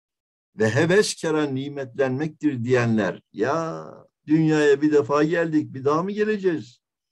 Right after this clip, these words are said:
Vur patlasın, çal oynasın. Nerede akşam, orada sabah. Hayatın keyfini çıkaralım."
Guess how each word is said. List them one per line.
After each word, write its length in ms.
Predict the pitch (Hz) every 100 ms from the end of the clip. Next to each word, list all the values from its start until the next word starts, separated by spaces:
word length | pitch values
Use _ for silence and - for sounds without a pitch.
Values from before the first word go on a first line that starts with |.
| _ _ -
Vur 380 | 160 254 214 165
patlasın, 760 | 180 180 170 160 175 190 - _ _ _
çal 320 | - 214 196
oynasın. 760 | 170 156 139 123 131 110 - - _ _ -
Nerede 400 | 151 196 196 180
akşam, 600 | 170 - 170 170 156 - 165
orada 300 | 196 151 151
sabah. 440 | 143 135 113 - _ _ _
Hayatın 540 | - 202 196 165 180 170
keyfini 480 | 139 160 151 156 131
çıkaralım." 680 | - 135 123 101 90 -